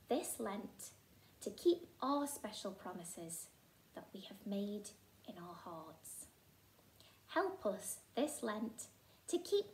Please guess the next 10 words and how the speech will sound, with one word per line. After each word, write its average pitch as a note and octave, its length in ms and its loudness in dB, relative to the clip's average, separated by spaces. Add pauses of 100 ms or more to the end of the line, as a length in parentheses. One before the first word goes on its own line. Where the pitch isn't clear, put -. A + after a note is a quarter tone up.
our D#4+ 200 6
special A#3 440 0
promises F#3 720 -4 (480)
that - 240 -6
we D4+ 320 8 (100)
have F#3 220 -2
made G3+ 520 0
in E3+ 200 -8 (100)
our F#3 340 -4 (120)
hearts. - 760 -12